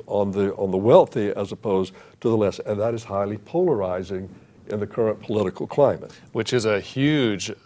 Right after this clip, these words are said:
Speaker 2: uh, social issue. And if we look at other,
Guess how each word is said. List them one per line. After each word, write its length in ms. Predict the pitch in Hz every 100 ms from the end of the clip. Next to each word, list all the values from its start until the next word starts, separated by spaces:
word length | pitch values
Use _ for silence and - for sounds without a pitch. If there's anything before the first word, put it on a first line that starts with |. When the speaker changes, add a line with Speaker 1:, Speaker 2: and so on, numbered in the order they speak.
| -
Speaker 2:
uh, 240 | 104 95
social 600 | 90 - 165 196 117 92
issue. 460 | 92 - 92 90 113 - - - -
And 320 | 104 104 104
if 120 | 98
we 100 | 110
look 280 | 110 120 117
at 120 | 104
other, 460 | 104 120 113 101